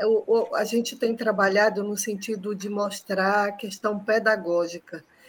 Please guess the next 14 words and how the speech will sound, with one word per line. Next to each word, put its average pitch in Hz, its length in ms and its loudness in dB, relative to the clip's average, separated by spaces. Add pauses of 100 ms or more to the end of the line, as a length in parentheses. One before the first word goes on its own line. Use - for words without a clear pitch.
(200)
e 170 140 0
aí 175 400 0
pode 190 360 0
ser 190 260 -2
que 190 140 -14
tenha 185 400 0
entre 185 380 -4
alguma 190 380 0
coisa 196 360 -2
mesmo 190 440 -4
com - 120 -10
relação 185 560 -2
à 185 60 0
empresa. 165 520 -8